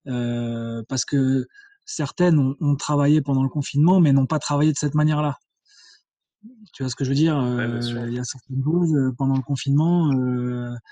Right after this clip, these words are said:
Speaker 1: elles ont fait que de l'explosif et que de, et que de la vitesse et que des choses comme ça.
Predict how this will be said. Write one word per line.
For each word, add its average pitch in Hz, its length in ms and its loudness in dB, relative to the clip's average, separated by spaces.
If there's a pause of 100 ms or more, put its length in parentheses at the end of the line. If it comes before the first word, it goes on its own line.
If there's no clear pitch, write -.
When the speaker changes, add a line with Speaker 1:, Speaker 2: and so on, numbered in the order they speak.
(320)
Speaker 1:
elles 135 240 -2
ont 135 40 2
fait 156 200 0
que 165 100 0
de 151 140 4
l'explosif 156 720 2
et 139 100 4
que 160 140 2
de, 143 560 4
et 135 60 2
que 160 120 -2
de 147 80 2
la 147 80 2
vitesse 165 560 0
et 143 80 0
que 147 100 -2
des 143 120 2
choses 143 200 -4
comme 160 160 -2
ça. 147 220 -4